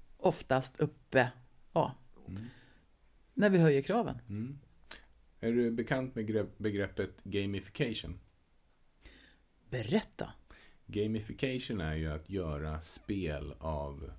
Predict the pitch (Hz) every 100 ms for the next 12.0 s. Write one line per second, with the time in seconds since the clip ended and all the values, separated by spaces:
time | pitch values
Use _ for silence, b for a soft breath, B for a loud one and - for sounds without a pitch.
0 | - 80 73 87 - 78 78 78 80 82
1 | - 92 87 98 107 - - 135 - -
2 | - 160 165 208 254 85 80 85 82 78
3 | - - - 87 85 80 - - 101 82
4 | 80 82 82 104 95 78 78 78 76 78
5 | - - - _ - 90 - - 80 76
6 | 76 80 73 71 80 78 - b b b
7 | 95 92 82 80 85 80 b b b _
8 | 80 80 78 76 107 90 80 92 107 98
9 | 87 82 78 87 78 92 95 90 80 80
10 | 73 80 76 - 90 78 90 98 85 78
11 | 76 78 82 78 - 110 123 85 78 76